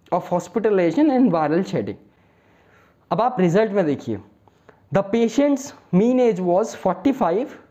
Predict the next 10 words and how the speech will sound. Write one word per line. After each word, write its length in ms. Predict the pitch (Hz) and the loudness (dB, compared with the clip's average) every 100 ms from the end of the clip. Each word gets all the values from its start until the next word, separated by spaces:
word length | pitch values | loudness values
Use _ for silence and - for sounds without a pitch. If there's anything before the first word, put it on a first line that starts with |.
| _ _ _ _ _ _ _ _ 175 | _ _ _ _ _ _ _ _ -4
and 440 | 175 175 180 170 | 0 0 -2 -2
in 200 | 196 202 | 0 2
which 240 | 247 247 254 240 240 | 0 0 0 0 0
forty-five 460 | 196 254 254 233 226 | -2 0 -2 0 0
percent 280 | 196 214 | 0 0
were 160 | 202 180 139 | 0 2 2
male, 200 | 156 330 - - _ _ _ - | 2 0 -4 -20 _ _ _ -4
and 360 | 180 190 196 | -2 0 0
the 60 | 208 - | -2 0
case 240 | 269 370 | 0 0